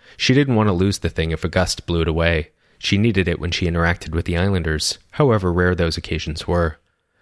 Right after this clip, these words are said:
At the very least, she'd need it again when she returned to tell the others what she had found. For the first hour of walking, the Crimson Woman didn't find anything but rain and an unending sea of rusty sand, speckled with green stone, once underwater flora, and patches of coral reef.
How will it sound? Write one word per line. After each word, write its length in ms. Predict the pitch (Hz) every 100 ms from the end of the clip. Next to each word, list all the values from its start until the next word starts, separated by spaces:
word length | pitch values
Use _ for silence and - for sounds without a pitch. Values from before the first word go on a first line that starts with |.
| _
At 100 | -
the 60 | 80
very 220 | 90 101
least, 380 | 82 82 - - -
she'd 240 | - 110
need 160 | 131 123
it 100 | 113
again 260 | 110 104
when 120 | 104 92
she 120 | -
returned 400 | 90 - 107 85
to 60 |
tell 200 | 80 -
the 140 | 85 87
others 300 | 87 82 -
what 100 | -
she 140 | -
had 80 | 78
found. 480 | - 87 85 78 - _ _ _ _ _ _ _ _ _ _ _ _
For 140 | - 107
the 80 | 107
first 260 | 151 -
hour 220 | 90 76 73
of 100 | 80
walking, 460 | 76 76 80 87 -
the 60 |
Crimson 380 | - 135 135 113
Woman 240 | 107 104
didn't 220 | 98 104 98
find 280 | 98 92
anything 380 | 92 104 - 85
but 180 | 78 -
rain 360 | 92 92 98 92
and 140 | 82
an 140 | 80 -
unending 460 | 98 98 90 90
sea 280 | 85 92 90
of 140 | 82
rusty 300 | 87 85 -
sand, 520 | 85 - 80 73 69 69
speckled 520 | - - 92 95 -
with 160 | 87
green 320 | - 95 98 92
stone, 600 | - 92 87 92 90 92
once 280 | 90 92
underwater 460 | 98 90 87 85 85
flora, 440 | - 90 87 82
and 180 | 76 76
patches 400 | - 95 - -
of 140 | 85 -
coral 260 | 90 82
reef. 420 | 80 87 87 -